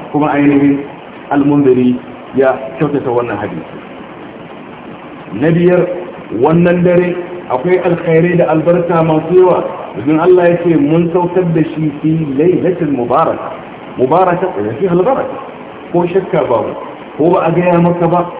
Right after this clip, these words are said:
cincirin da mutane a lokaci. Ko ba a gaya maka ba, cikin masallaci,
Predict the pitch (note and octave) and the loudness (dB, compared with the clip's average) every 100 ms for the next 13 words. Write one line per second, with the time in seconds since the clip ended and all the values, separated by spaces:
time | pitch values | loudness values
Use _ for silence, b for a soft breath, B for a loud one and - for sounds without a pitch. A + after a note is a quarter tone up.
0 | - - D#3+ D#3+ F#3 F#3 G3 F3+ C#3+ C#3 | -14 -4 0 2 4 4 4 4 2 0
1 | C#3+ A#2 G#2 F#2+ F2 E2 - - - - | 0 -4 -4 -6 -6 -8 -14 -16 -16 -18
2 | - - - E3 F3+ F3 F3 F3+ F3 F3+ | -18 -18 -6 2 4 4 2 2 2 0
3 | E3 F3 - - - - - D#3 F3+ F3+ | 0 0 -2 -10 -14 -8 -6 -2 0 0
4 | F3 F3+ E3+ E3 E3 E3+ | 0 2 4 4 0 -2